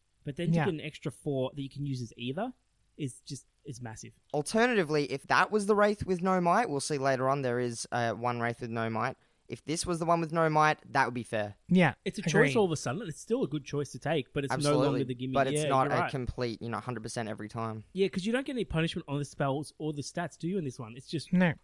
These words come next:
Speaker 3: None at all.
Speaker 1: Yeah, that's,
Speaker 2: It's
Speaker 1: it's
Speaker 2: just
Speaker 1: just a
Speaker 2: ten
Speaker 1: go-to.
Speaker 2: points for extra will, utility, and unkillableness. Like, to take down the Undying, you're literally needing a coordinated effort from two big heroes, and I'm talking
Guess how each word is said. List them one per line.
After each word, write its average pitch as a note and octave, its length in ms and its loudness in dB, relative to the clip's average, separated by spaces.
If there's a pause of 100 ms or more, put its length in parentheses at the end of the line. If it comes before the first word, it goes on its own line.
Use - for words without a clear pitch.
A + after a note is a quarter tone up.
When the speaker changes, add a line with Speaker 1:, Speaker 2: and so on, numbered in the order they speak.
(200)
Speaker 3:
None B2+ 220 -2
at A#2 80 -2
all. A2 180 -4 (100)
Speaker 1:
Yeah, B2 220 -8
that's, C3+ 220 -14
Speaker 2:
It's F3 100 -4
Speaker 1:
it's E3+ 60 0
Speaker 2:
just F3+ 180 2
Speaker 1:
just C3 120 -4
a - 20 -2
Speaker 2:
ten G3 160 6
Speaker 1:
go-to. B2 100 4
Speaker 2:
points F#3 380 4
for - 80 -2
extra D#3+ 500 -2
will, D3+ 460 0
utility, D3 640 -2
and D3 320 -2
unkillableness. C#3+ 1000 -6
Like, C3 440 -12 (340)
to F#3 160 2
take F3 400 0
down E3+ 220 4
the E3+ 80 2
Undying, C3+ 720 2
you're D#3 180 2
literally E3 480 2
needing D3 260 0
a C3+ 80 0
coordinated D3+ 800 0
effort B2+ 420 -8
from C3+ 520 -4 (160)
two F#3 320 4
big D#3 240 -2
heroes, C3+ 440 -4
and C#3+ 120 -2
I'm F3 160 4
talking F3+ 560 0